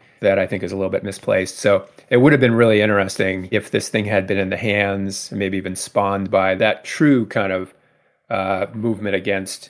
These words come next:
what, what created the crisis and sort of capitalism. And I don't know, maybe that's a misplaced confidence, but, um, I think it would have played out very, very differently.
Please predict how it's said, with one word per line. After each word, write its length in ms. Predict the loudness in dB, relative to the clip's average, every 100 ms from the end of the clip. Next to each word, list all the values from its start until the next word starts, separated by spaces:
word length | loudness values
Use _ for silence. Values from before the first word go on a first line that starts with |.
| _
what, 280 | -8 -6 -8 _ _
what 160 | -6 -4
created 380 | -2 0 0 -4
the 60 |
crisis 640 | -2 0 0 0 -4 -4 -8
and 160 | -10
sort 180 | -6 -6
of 100 | -8 -12 _
capitalism. 720 | -2 0 -2 -6 -6 -6 -8 -8
And 200 | -12 -16 _ _ _ _ _ _ _ -12 -8
I 60 |
don't 100 | -6
know, 80 | -4
maybe 180 | -4 -2
that's 220 | -4 -2
a 180 | -2 -4 -14 -20 _ -6
misplaced 540 | -4 -2 2 2 2
confidence, 420 | 0 0 0 -2
but, 320 | 0 0 0 -2
um, 320 | -2 -2 -4
I 120 | -4
think 180 | -2 -2
it 20 |
would 120 | -2
have 80 | -2
played 180 | -2 0
out 200 | 0 -4
very, 280 | -2 0 0
very 220 | -4 -6
differently. 640 | -4 -6 -4 -4 -4 -6